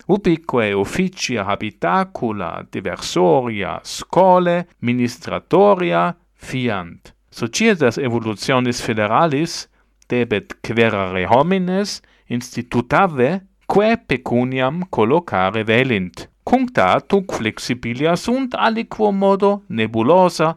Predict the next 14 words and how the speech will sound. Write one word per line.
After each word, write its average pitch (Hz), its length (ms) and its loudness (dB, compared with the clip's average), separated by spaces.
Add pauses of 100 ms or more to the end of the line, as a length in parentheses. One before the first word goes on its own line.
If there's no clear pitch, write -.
(140)
indefinita 127 1000 -4
haud 202 460 4
mirum, 107 680 -2
quia 131 380 2 (180)
emolumentum 131 1000 0 (300)
in 120 200 -2
duo 214 320 4
decennia 123 680 0
permittitur. 101 880 -4 (380)
Mens 117 260 2
in 110 80 -4
novembri 131 580 2
monachii 175 840 0
quoque 113 640 0